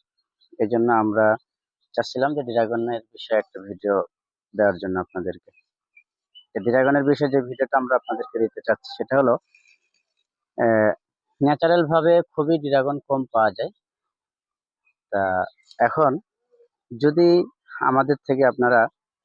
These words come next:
ন্যাচারাল ড্রাগন নিতে চান, তাহলে আমাদের সাথে অবশ্যই যোগাযোগ করতে হবে। আপনারা দেখতে পাচ্ছেন আমাদের বাগানে একেবারে ন্যাচারাল ড্রাগন, এবং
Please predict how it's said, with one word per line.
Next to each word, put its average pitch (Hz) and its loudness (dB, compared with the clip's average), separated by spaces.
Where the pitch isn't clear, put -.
ন্যাচারাল 151 0
ড্রাগন 131 2
নিতে 147 0
চান, 87 -4
তাহলে 139 2
আমাদের 139 0
সাথে 151 -4
অবশ্যই 127 -8
যোগাযোগ 101 -2
করতে - -20
হবে। 87 -12
আপনারা 165 4
দেখতে 170 0
পাচ্ছেন 151 2
আমাদের 123 0
বাগানে 120 2
একেবারে 160 0
ন্যাচারাল 127 0
ড্রাগন, 92 -10
এবং 139 2